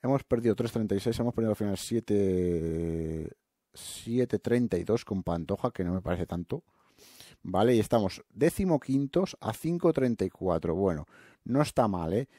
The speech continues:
Del top diez estamos a dos minutos y medio, pero las, las etapas que quedan son para quedar el podio fácil, ¿eh? Podio fácil porque hay uno, dos, tres, cuatro Ineos por delante. Hugo Julo va a desaparecer. Hay tres U A E por delante, o sea que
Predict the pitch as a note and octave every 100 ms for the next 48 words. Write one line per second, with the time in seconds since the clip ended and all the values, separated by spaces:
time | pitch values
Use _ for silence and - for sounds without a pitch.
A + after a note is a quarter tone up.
0 | _ _ A2 A2+ A2+ D3+ D3+ D3 B2+ A2
1 | A2 - B2 A#2+ G#2 G2 B2 B2 A2+ G#2+
2 | - G2+ A#2 C3+ G2+ D#2+ - - D#2+ D2+
3 | - - F2+ - F2+ F#2+ G2+ G#2+ - -
4 | _ - - G2+ A2 F#2+ F#2+ F2+ G2 F2+
5 | G2 G2+ F#2+ - E2 - D#2+ D#2+ - -
6 | G2 F#2 F2+ G2+ F#2 F#2+ - - C3+ A2+
7 | F#2 G#2+ F#2+ - G#2 G#2+ - - G#2+ A#2+
8 | A2 - F2 - G2 G#2 A#2+ A2 - B2+
9 | G#2+ F#2+ G#2+ - C#3+ - _ _ B2+ A#2+
10 | - A#2+ G#2+ G#2 F#2+ F#2 F2+ E2+ G2 A#2+
11 | - - - - A#2 B2+ - - B2+ B2
12 | C#3 A#2 G#2+ G#2 G#2 G2 F#2+ G2+ B2 A#2
13 | F2 F2